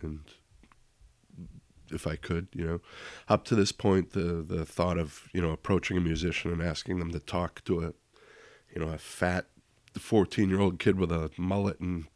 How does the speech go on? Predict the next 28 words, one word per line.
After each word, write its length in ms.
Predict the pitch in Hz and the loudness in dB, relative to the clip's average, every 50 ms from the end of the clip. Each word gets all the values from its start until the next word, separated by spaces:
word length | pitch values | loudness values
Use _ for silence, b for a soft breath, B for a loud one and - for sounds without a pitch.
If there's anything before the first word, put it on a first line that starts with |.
| - | -4
acne 380 | - 87 87 87 - - 90 85 | -2 -2 -2 -2 0 -2 0 0
all 160 | 82 82 85 | 0 0 -2
over 220 | 85 85 82 90 | -2 -2 -2 -2
his 120 | 85 82 - | -2 -4 -4
face 380 | - - 85 82 80 - - | -4 -4 -2 -2 -2 -4 -6
with 140 | - 80 78 | -6 -4 -4
a, 160 | 78 76 71 71 - _ _ _ B B B B B B B B B B B - | -4 -4 -6 -8 -12 _ _ _ B B B B B B B B B B B -2
you 80 | 85 | 0
know, 80 | 82 80 | 0 0
a 60 | 78 | 0
denim 340 | 73 73 82 82 82 82 80 | -2 0 0 0 0 0 -2
jacket 420 | 76 - 78 80 87 - - 80 | -4 -4 -4 -4 -4 -6 -6 -6
with 300 | 80 85 78 71 - - _ _ _ _ _ _ _ _ _ _ | -6 -6 -8 -8 -12 -20 _ _ _ _ _ _ _ _ _ _
fucking, 560 | - - 82 82 - - 80 76 76 73 - _ _ _ _ _ _ _ _ _ _ _ _ _ - | -10 -6 -6 -6 -4 -4 -4 -4 -6 -8 -10 _ _ _ _ _ _ _ _ _ _ _ _ _ -10
you 100 | 101 90 | -6 -6
know, 100 | 76 73 71 - - | -6 -6 -8 -12 -16
a 40 | - | -18
Def 340 | 73 - - 82 78 - - | -14 -8 -8 -8 -8 -6 -6
Leppard 400 | 82 85 82 - - 80 73 - | -4 -4 -4 -2 -4 -6 -6 -6
pin 260 | - - 87 82 87 | -4 -2 -2 -2 -2
and 120 | 90 73 76 | -4 -4 -4
a 180 | 76 71 76 - _ _ _ - | -6 -8 -8 -12 _ _ _ -8
Misfits 500 | - 92 90 85 - - - 80 73 - | -6 -4 -4 -4 -4 -4 -4 -4 -4 -6
pin 360 | - - 90 87 82 80 - B B B B B B B B B B B B B B B B B B | -8 -6 -4 -4 -4 -4 -8 B B B B B B B B B B B B B B B B B B
was, 420 | - 98 98 95 90 87 80 78 98 | 0 2 4 4 4 4 2 0 0
uh, 240 | 87 90 90 90 90 - | 2 4 4 2 2 2
kinda 240 | - 104 104 90 | 4 4 4 4
scary 460 | - - - - 101 107 107 90 80 | 4 2 2 4 4 4 4 2 0